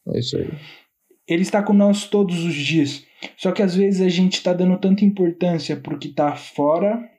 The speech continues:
Speaker 2: que a gente tira o foco de Cristo, a gente tira o foco de Deus, a gente sai de lo-, de perto dele, a gente vai pra longe.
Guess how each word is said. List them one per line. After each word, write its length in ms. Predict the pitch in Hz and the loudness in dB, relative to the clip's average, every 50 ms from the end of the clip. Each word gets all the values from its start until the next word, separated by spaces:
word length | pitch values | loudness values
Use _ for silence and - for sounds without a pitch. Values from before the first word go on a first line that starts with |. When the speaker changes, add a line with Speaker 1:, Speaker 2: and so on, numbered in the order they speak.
| _ _ _ _ _ _ - | _ _ _ _ _ _ -4
Speaker 2:
que 80 | - 156 | -2 -2
a 40 | |
gente 320 | 143 143 151 143 139 - - | 0 0 -2 -4 -4 -6 -4
tira 240 | - 151 156 156 151 | -4 -2 -2 0 -2
o 60 | 143 | -4
foco 380 | 139 - 147 139 135 - 139 | -4 -4 -4 -4 -4 -4 -6
de 200 | 139 135 131 - - | -8 -8 -10 -14 -12
Cristo, 540 | - - 151 160 170 170 - - - 165 - - - - - _ _ _ _ _ _ _ - | -8 -6 -4 -2 -4 -4 -4 -2 -2 -2 -2 -4 -12 -20 -20 _ _ _ _ _ _ _ -4
a 100 | 143 135 | -4 -2
gente 340 | 143 143 143 139 - - | -2 -2 -2 -2 -4 -4
tira 160 | - 156 147 147 | -4 -2 -2 -2
o 40 | |
foco 260 | 139 - 151 135 139 139 | -2 -4 -4 -4 -4 -4
de 140 | 135 143 | -6 -4
Deus, 360 | 131 139 143 151 151 143 - - - - _ - | -2 -2 0 0 -2 -4 -8 -12 -20 -20 _ -4
a 120 | 147 143 | -4 -4
gente 340 | 143 143 165 165 - - 170 | -2 -2 -4 -4 -6 -8 -10
sai 400 | - - - 175 175 190 202 196 | -8 -4 -2 0 0 2 2 0
de 120 | 151 165 175 | 0 0 0
lo-, 360 | 170 170 165 165 160 - 151 | 2 2 0 0 -4 -6 -8
de 160 | 143 131 170 | -6 -4 -6
perto 480 | 156 - - 170 180 175 165 160 - 156 | -4 -4 -2 -2 -2 -2 -2 -4 -6 -6
dele, 460 | 143 143 143 139 131 135 131 123 - _ _ _ _ _ - | -2 0 0 0 2 0 -4 -6 -10 _ _ _ _ _ -10
a 60 | 143 | -8
gente 240 | 135 147 147 135 170 | -8 -6 -4 -2 -2
vai 180 | 170 170 165 | 0 0 -2
pra 160 | 165 180 175 170 | -2 -2 0 2
longe. 600 | 170 165 165 170 165 151 135 123 117 - - | 2 2 0 0 -2 -4 -4 -6 -8 -10 -14